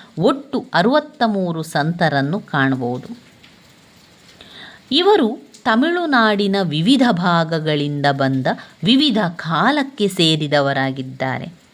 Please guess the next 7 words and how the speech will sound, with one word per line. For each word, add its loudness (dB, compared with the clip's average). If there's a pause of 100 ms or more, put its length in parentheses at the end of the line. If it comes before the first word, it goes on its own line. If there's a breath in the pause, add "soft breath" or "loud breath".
(180)
ಅಷ್ಟೇ 0
ಅಲ್ಲದೆ 0
ಅವರು 2
ಸಮಾಜದ 2
ವಿವಿಧ 2 (120)
ಸ್ತರಗಳಿಂದ 0
ಬಂದವರಾಗಿದ್ದವರು. 0